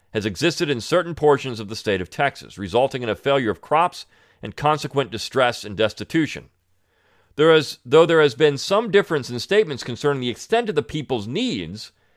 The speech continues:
in the localities thus affected, there seems to be no doubt there has existed a condition calling for relief. And I am willing to believe that,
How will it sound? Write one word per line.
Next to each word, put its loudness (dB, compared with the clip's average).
in -8
the -4
localities 2
thus -2
affected, -10
there -4
seems -4
to -14
be -4
no 4
doubt 0
there 2
has -2
existed -2
a 0
condition -4
calling 0
for -4
relief. -6
And -2
I 2
am 0
willing 2
to 4
believe 0
that, -4